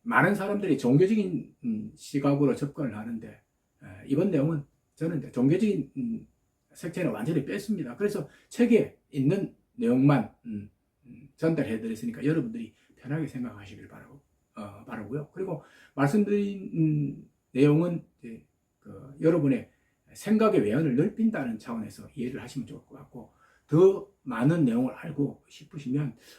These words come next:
도서관의 책을 한번 빌려서 읽어보시면, 어, 좋지 않겠나 하는 그런 생각을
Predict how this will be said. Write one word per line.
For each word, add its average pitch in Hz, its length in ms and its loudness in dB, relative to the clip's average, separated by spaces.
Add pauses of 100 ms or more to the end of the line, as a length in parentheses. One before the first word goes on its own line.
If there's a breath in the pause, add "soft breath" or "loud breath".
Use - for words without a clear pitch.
(120 loud breath)
도서관의 170 440 -4
책을 220 480 -2
한번 - 380 -6
빌려서 - 500 -6
읽어보시면, 120 720 0 (300)
어, 95 200 -20 (180)
좋지 - 280 -14
않겠나 104 500 -12
하는 - 240 -12 (300)
그런 143 320 -4 (280)
생각을 110 380 -18